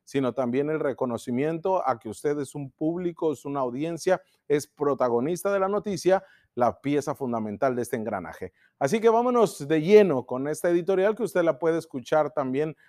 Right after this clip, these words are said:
a partir de las primeras horas del día, este, en Spotify,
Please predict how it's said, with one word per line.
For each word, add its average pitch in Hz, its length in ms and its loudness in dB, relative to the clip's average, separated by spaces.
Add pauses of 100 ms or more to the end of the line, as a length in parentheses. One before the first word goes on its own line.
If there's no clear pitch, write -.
(100)
a 120 160 2
partir 165 480 2
de 160 320 0
las 131 280 0
primeras 156 460 2
horas 170 240 4
del 131 220 -2
día, 208 340 4 (380)
este, 127 680 2
en 190 380 2
Spotify, 165 720 0